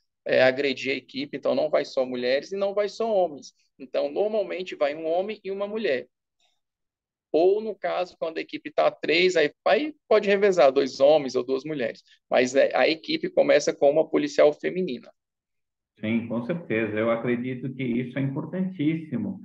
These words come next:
Speaker 1: É.
Speaker 2: para as pessoas se sentirem mais à vontade, né?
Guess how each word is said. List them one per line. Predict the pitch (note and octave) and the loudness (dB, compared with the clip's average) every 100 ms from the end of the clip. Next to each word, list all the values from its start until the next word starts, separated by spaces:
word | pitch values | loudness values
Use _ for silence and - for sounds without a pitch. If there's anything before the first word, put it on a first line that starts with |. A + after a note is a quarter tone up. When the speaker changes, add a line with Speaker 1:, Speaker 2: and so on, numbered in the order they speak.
| - | -4
Speaker 1:
É. | D3 B2 | 0 0
Speaker 2:
para | B2+ A#2+ | 0 -2
as | - | -6
pessoas | - C3+ C#3 | -8 -4 -2
se | D3 - | -2 -2
sentirem | D3 C#3 D3 D3 | -2 0 0 0
mais | C#3 D3 C#3+ C#3 | -2 -2 -2 -4
à | - | -6
vontade, | E3 G3+ C#3+ A#2+ C3+ C#3 A#2 | -4 -4 -2 0 0 -2 -4
né? | G#2+ A#2+ C3 | -4 -4 -6